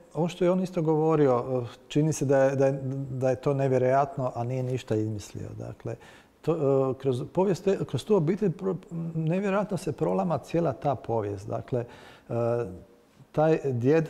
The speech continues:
sa majčine strane, Bernstein, je bio Židov iz Petrograda koji je pobjegao pred Oktobarskom revolucijom. Pobjegao je u Pariz, završio medicinu i došao raditi kao kirurg u, u Vinogradsku.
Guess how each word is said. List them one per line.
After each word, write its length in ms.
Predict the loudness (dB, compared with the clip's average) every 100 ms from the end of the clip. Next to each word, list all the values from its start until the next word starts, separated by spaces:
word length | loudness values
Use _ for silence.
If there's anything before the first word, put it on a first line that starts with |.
| -6
sa 420 | -6 0 2 2 0
majčine 500 | -2 -2 -2 -2 -2
strane, 600 | -2 0 2 2 -2 -4 -10 -20 -20 _
Bernstein, 640 | 0 2 0 -2 -2 -2 -2 -8 -14 -6
je 80 | 0
bio 200 | 2 2
Židov 480 | 0 -2 0 -2 -2
iz 120 | -8
Petrograda 920 | -4 -4 -2 -2 2 2 2 2 0 -4 -18 -4
koji 140 | 2 2
je 60 |
pobjegao 460 | 4 4 4 4 2
pred 200 | 2 0
Oktobarskom 520 | 0 0 -2 -2 -2
revolucijom. 520 | 2 2 0 -2 -12 -16 -10
Pobjegao 540 | -4 0 2 2 2
je 120 | 2
u 40 | -2
Pariz, 580 | 0 2 2 0 -4 -10 -20 -8
završio 460 | -2 -2 -2 -2 -4
medicinu 600 | -4 -4 0 0 0 -4 -6
i 60 | -2
došao 480 | 2 2 2 2
raditi 320 | 4 2 0 0
kao 140 | -2
kirurg 340 | 2 2 4
u, 100 | 0 -2 -6
u 40 | -2
Vinogradsku. 580 | -2 -2 -6 -8 -12